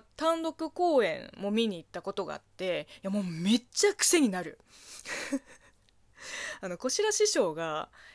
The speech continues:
えーと、新作落語のネタ卸し会で放った一言。「普段ほぼ新作やってるようなもんだから、俺にとっての新作は、もはや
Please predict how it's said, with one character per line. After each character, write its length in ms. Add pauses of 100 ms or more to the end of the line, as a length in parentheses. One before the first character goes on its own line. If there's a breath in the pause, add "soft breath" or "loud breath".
(140 loud breath)
え 140
ー 20
と、 160
新 320
作 400
落 320
語 140
の 360
ネ 180
タ 260
卸 260
し 60
会 340
で 220
放 160
っ 200 (120)
た 100
一 240
言。 300 (760 loud breath)
「普 180
段 280
ほ 160
ぼ 100
新 240
作 220
や 100
っ 20
て 140
る 80
よ 120
う 40
な 80
も 160
ん 80
だ 80
か 140
ら、 180 (220 loud breath)
俺 240
に 100
と 140
っ 40
て 160
の 120
新 260
作 300
は、 240 (260 loud breath)
も 160
は 140
や 200